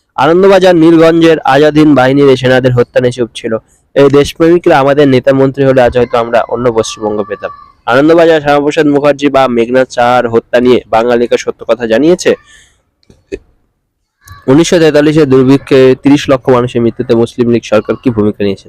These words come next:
তা নিয়ে চুপ ছিল। প্রফুল্ল সেনকে যখন বামেরা চোর বলে ক্ষমতা থেকে সরায়, আনন্দবাজার প্রফুল্ল বাবুর পাশে দাঁড়ায়নি। ইংরেজি তুলে দেওয়া নিয়ে আনন্দবাজার নির্বাক ছিল কেন?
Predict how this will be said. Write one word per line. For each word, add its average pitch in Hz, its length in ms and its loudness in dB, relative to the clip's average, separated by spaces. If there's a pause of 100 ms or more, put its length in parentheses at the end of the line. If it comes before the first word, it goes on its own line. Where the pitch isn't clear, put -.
তা 113 120 -2
নিয়ে 117 200 0
চুপ 110 220 -12
ছিল। 95 220 -8 (460)
প্রফুল্ল 165 340 2
সেনকে 151 400 0
যখন 131 300 0
বামেরা 123 320 0
চোর 139 220 0
বলে 135 180 0
ক্ষমতা 127 300 -2
থেকে 127 160 -8
সরায়, 120 280 -2
আনন্দবাজার 127 520 0
প্রফুল্ল 123 380 -2
বাবুর 117 200 0
পাশে 110 260 -6
দাঁড়ায়নি। 101 420 -4 (680)
ইংরেজি 170 480 2
তুলে 151 420 0
দেওয়া 131 260 2
নিয়ে 135 200 0 (100)
আনন্দবাজার 131 460 2
নির্বাক 120 340 0
ছিল 117 200 -2
কেন? 98 100 -2